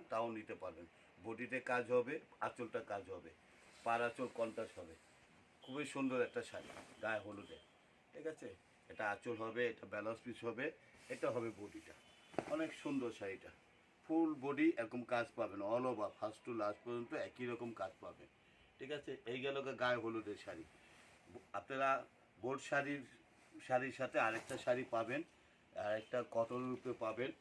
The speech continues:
বা এটা হচ্ছে র কটন বলা যায়, ঠিক আছে? খুব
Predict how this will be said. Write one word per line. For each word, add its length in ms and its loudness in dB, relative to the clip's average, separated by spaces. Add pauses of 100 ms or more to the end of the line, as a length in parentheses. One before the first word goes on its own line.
(260)
বা 220 2
এটা 160 0
হচ্ছে 340 0 (400)
র 200 8
কটন 320 0
বলা 400 2
যায়, 200 4 (100)
ঠিক 140 -6
আছে? 300 -4 (280)
খুব 160 -8